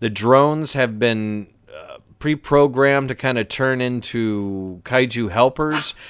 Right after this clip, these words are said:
and they're gonna open up the rift and let a real big kaiju, a Cat five, in, and, you know, it, that was the interesting part, and, and the stuff with the other company, and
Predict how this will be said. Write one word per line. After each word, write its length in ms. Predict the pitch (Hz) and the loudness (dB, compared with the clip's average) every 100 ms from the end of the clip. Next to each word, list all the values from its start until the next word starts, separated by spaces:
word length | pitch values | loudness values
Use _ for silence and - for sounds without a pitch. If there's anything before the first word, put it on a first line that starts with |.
| - | -8
and 140 | 107 | -2
they're 80 | 107 | 0
gonna 180 | 107 117 | 2 2
open 240 | 131 123 | 2 0
up 120 | 131 - | -2 -2
the 100 | 104 | -2
rift 400 | 98 135 143 - | 4 4 4 -2
and 100 | 113 | -2
let 120 | 107 | 0
a 60 | 98 | 0
real 260 | 110 123 | 2 2
big 340 | 98 117 117 90 | 2 -2 -2 -2
kaiju, 560 | 120 117 110 127 113 | 0 0 0 -4 -2
a 40 | 90 | -2
Cat 320 | - 120 - | 0 -2 -2
five, 480 | - 110 135 117 98 | -2 0 2 0 -2
in, 460 | 104 117 131 135 | -2 0 0 -2
and, 220 | 113 85 85 - - - - | -6 -6 -12 -16 -20 -20 -6
you 80 | 143 | 0
know, 300 | 113 107 - | 2 2 0
it, 240 | 131 120 _ _ _ _ 143 | -2 -2 _ _ _ _ -8
that 540 | 113 139 196 190 - | 2 4 4 2 0
was 180 | 143 127 | 0 2
the 120 | 147 | 0
interesting 600 | 139 170 - - 143 117 | 0 -2 -2 -6 -4 -6
part, 460 | - 107 87 82 117 | -4 -2 -2 -4 -8
and, 140 | 113 - | -8 -4
and 260 | 123 120 | -4 -2
the 60 | 117 | -2
stuff 360 | - - 160 - | -2 0 0 -2
with 140 | - | -4
the 140 | 143 | 2
other 180 | 139 139 | 2 2
company, 580 | - - 180 - 120 104 | -2 -2 -4 -2 -2 -2
and 120 | 98 | -2